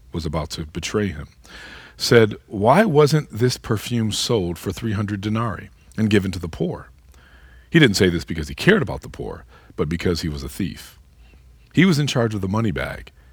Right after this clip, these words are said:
and would steal part of what was put in it. Jesus answered, "Leave her alone. She has kept it for the day of my burial. For you always have the poor with you, but you do not always have me." Then a large crowd of the Jews learned he was there. They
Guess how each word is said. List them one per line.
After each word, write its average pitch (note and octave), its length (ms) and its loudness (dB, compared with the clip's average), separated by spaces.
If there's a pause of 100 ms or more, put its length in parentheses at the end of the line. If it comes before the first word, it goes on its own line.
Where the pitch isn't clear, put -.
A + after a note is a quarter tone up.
and F2 100 -4
would F2+ 120 -2
steal G2 260 0
part G2 240 -4
of D#2+ 100 -6
what D2 140 -8
was - 160 -10
put A#2+ 180 -6
in - 100 -12
it. - 100 -20 (1000)
Jesus A#2+ 340 2
answered, G#2 420 -2 (160)
"Leave C3 200 6
her G#2 80 2
alone. C#2 340 -6 (380)
She - 160 -2
has A2 160 -2
kept - 280 -2
it F2 80 -4
for F2 120 -8
the D#2+ 80 -6
day E2 140 -2
of D#2+ 100 -4
my D2 120 -8
burial. D2+ 460 -10 (720)
For - 160 -6
you F#3+ 360 -2 (300)
always A#2 440 0
have D2+ 120 -10
the C#2+ 80 -14
poor C#3+ 280 -4
with D2+ 240 -10
you, - 140 -18 (420)
but D#2 180 -12
you G2+ 80 -4
do G#2+ 140 -6
not G#2+ 160 -2
always G2+ 320 -4
have F2+ 200 -10
me." D2 260 -14 (1300)
Then G#2 100 2
a G2+ 80 2
large F2+ 300 0
crowd G2 240 2
of E2 80 -6
the E2 80 -6
Jews F#2 320 -4
learned F#2+ 240 -2
he F#2+ 100 -2
was F2 200 -6
there. E2 380 -4
They A#2+ 360 0